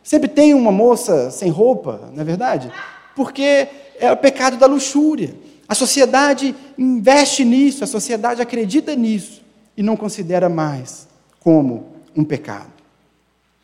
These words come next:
Lamentavelmente, irmãos, e de maneira trágica, o que nós temos visto de uns tempos muito recentes para cá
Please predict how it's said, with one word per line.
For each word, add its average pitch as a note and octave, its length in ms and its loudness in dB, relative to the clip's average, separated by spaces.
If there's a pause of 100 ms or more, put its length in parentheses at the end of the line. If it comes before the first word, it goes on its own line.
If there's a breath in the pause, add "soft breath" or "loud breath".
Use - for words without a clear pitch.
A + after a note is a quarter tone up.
(1120)
Lamentavelmente, G#3+ 880 2
irmãos, F3+ 500 0
e E3 60 -4
de D#3+ 100 -8
maneira F3+ 320 0
trágica, D3+ 640 -4 (380)
o E3 60 -10
que E3+ 100 -4
nós F3+ 180 0
temos G3 320 -4
visto D3 560 -6 (680)
de F3+ 100 0
uns F3 140 -2
tempos G3 400 -4
muito G#3+ 180 -4
recentes G3+ 480 -4
para F3 160 -8
cá C#3 420 -12